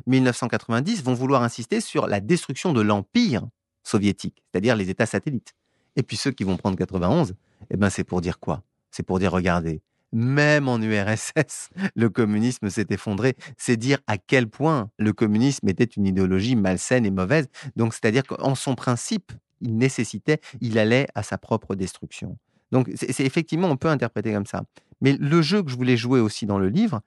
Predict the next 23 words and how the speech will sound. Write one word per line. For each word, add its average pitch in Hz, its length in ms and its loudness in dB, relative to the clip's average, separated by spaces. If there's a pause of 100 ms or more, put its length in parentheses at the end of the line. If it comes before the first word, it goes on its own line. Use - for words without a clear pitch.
c'était 113 380 0 (160)
ne 113 80 0
pas 117 160 0
avoir 110 180 2
un 101 60 0
discours 95 240 -4
géopolitique, 92 560 -2 (220)
ne 110 80 2
pas 107 140 2
avoir 95 260 2
un, - 100 -2
un 101 100 0
discours 95 260 -2
économiste, 104 440 0 (320)
mais 107 120 2
essayer 117 340 2
de 117 100 0
tenir 123 420 0
le 95 140 -2
pari 113 300 0
d'une 101 140 -2
histoire 120 260 -2
mondiale. 98 480 -2